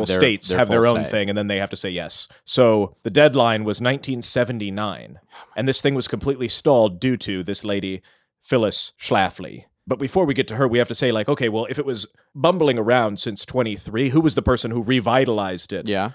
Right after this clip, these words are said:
Speaker 2: before the seventies?
Speaker 1: Yeah.
Speaker 2: And she is in the show. I don't know if she's featured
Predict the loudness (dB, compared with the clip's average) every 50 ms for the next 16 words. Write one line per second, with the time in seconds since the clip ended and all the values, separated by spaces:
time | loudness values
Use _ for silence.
0 | _ -6 -4 -4 -2 0 0 0 0 -2 -2 2 4 4 4 4 0 -6 -6 -10
1 | -12 -8 -4 -4 -4 -4 -4 -10 _ -8 -4 -2 0 2 2 0 0 0 -2 -4
2 | -4 -6 -4 -2 -2 -2 -2 -2 -2 -4 -4 -6 -6 -6 -8 -10 -10 -8 -10 -10
3 | -10 -8 -8 -8 -8 -10